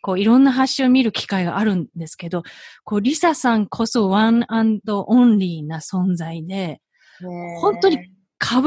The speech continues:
Speaker 1: ら-、日本人でこういう人いるんだっていう感じで、私、それでびっくりしちゃったんですよね。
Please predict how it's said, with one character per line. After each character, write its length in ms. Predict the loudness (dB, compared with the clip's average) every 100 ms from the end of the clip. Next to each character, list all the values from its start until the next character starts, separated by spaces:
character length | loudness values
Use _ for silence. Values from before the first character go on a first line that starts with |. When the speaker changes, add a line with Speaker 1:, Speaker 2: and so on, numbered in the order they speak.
| 2
Speaker 1:
ら-、 80 | 4
日 120 | 4
本 300 | 6 4 2
人 220 | 0 0
で 100 | 0
こ 180 | 0 0
う 20 | 0
い 20 |
う 20 |
人 180 | 0 0
い 80 | 2
る 140 | 4
ん 60 | 4
だ 80 |
っ 100 | 0 -6
て 160 | -2
い 80 | 2
う 60 | 2 2 0 -2 -8 -16 -16 -16 -8
感 360 | 0 2 2 0
じ 160 | -2
で、 160 | 0 2
私、 380 | 2 0 -4 -2
そ 120 | 0
れ 80 | 0
で 120 | 0
び 180 | 0 -2
っ 20 |
く 100 | -2
り 100 | -4
し 60 | -2
ち 60 |
ゃ 40 | -8
っ 20 |
た 80 | -8
ん 60 | -8
で 60 |
す 40 | -6
よ 40 |
ね。 120 | -8